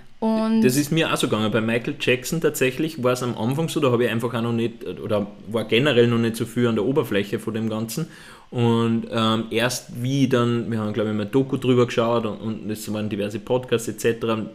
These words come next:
Speaker 2: Je mehr halt drüber rausgekommen ist, desto mehr war's dann so, wenn irgendwo im Radio ein Lied von ihm gelaufen ist oder so, dann, dann hast du halt sofort dieses Bild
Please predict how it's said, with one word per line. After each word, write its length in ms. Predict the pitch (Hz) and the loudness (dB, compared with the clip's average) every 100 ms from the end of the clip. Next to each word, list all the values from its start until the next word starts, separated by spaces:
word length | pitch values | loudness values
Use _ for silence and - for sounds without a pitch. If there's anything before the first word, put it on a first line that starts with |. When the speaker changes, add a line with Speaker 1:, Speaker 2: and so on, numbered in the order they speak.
| - | -8
Speaker 2:
Je 120 | 120 | -2
mehr 280 | 113 120 139 | 2 4 6
halt 260 | 147 131 - | 6 4 0
drüber 200 | 131 120 | 2 2
rausgekommen 600 | 110 139 143 - 107 104 | 4 0 0 -4 -4 -4
ist, 260 | 113 135 - - - - - - - | -4 -6 -10 -20 -20 -20 -20 -20 2
desto 500 | 131 123 - 131 123 123 | 4 4 4 4 4 4
mehr 300 | 117 120 135 | 4 6 6
war's 200 | 127 127 | 4 2
dann 160 | 135 | 0
so, 180 | 131 139 | 2 2
wenn 160 | 127 127 | 2 2
irgendwo 340 | 139 139 123 | 2 2 2
im 100 | 120 | 2
Radio 360 | 113 104 120 117 | 2 4 8 8
ein 60 | |
Lied 160 | 117 165 | 8 4
von 120 | 127 | 2
ihm 120 | 117 117 | 2 2
gelaufen 420 | 123 107 110 123 | 0 0 0 0
ist 120 | 127 | 2
oder 120 | 120 | 2
so, 140 | 120 131 | 2 0
dann, 340 | 123 120 - | 0 -2 -2
dann 240 | - 113 117 | 0 0 0
hast 200 | 131 - | 0 2
du 80 | |
halt 140 | 127 120 | 4 4
sofort 560 | 120 - 131 139 139 143 | -2 -2 2 2 0 -2
dieses 280 | 123 113 | 0 -2
Bild 480 | - 143 151 139 - | -4 -2 -2 -4 -8